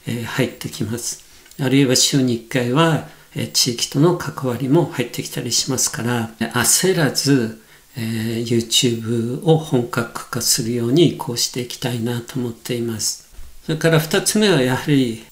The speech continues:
と、ディーエフ友の会の方ですね。こちらの方をしっかりしていきたいと思ってます。また、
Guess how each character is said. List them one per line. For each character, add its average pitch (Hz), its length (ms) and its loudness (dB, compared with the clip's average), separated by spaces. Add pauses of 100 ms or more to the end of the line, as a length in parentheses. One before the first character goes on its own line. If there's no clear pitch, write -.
(180)
と、 123 120 0
デ 110 40 -6 (100)
ィ 123 80 6
ー 127 40 4
エ - 20 2
フ - 140 -6
友 123 220 4
の 107 100 2
会 107 380 -8 (100)
の 110 100 -4
方 107 240 -4
で 104 140 -10
す - 180 -2
ね。 147 400 2 (300)
こ - 160 -6
ち - 160 -6
ら 127 80 2
の 127 100 2
方 123 240 -2
を 113 60 -4
し - 200 -2
っ - 20 -16
か - 120 -8
り 104 240 -8 (140)
し - 100 -6
て 95 100 -8
い 107 60 -8
き - 120 -12
た - 120 -8
い - 80 -8
と - 140 -12
思 - 100 -6
っ - 40 -16
て - 160 -20
ま - 140 -12
す。 - 300 -8 (760)
ま 139 80 2
た、 160 420 4